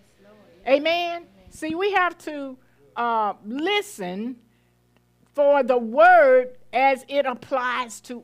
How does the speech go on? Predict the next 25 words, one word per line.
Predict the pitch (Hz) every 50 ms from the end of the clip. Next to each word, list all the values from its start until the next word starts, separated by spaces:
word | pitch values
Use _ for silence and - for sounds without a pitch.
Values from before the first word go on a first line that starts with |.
| _
each | - 294 285 277 -
of | 240 - -
us | - - 220 226
as | 208 196 190 -
individuals. | 233 233 226 202 196 175 175 233 240 214 175 - 151 123 - - _ _ _ _ _ _
Yes, | - 226 285 311 330 339 -
God | 220 247 285 302 320 330 330 320
is | 311 -
speaking | - - 330 330 - 285 247
to | - 311 302 294 277 - _ _ _ _
the | - 254
congregation, | 247 - 302 294 285 247 247 226 202 285 302 330 359 320 - - 214 208
but | 202 233 233 220 226 _ _ _ _
when | - 277 285 269
we're | 277 269 262 247
listening, | 262 302 381 453 453 - - 269 262 254 254 262
we're | 302 302 294
listening | 294 311 330 415 427 - - 285 254 240 233 233 240 233 - _ _ _ _ _ _
for | - 277 294
our | 285 277 311 320 302 -
own | - 339 381 440 440 370 302 247 214
situation, | - - - 262 240 - 240 214 214 202 180 156 - - 127 - _ _ _ _ -
our | - 269 285 285 277 -
own | 311 339 381 415 403 349 277 240
circumstances. | - - 226 202 - 196 180 - - - 202 180 - - - 135 _ _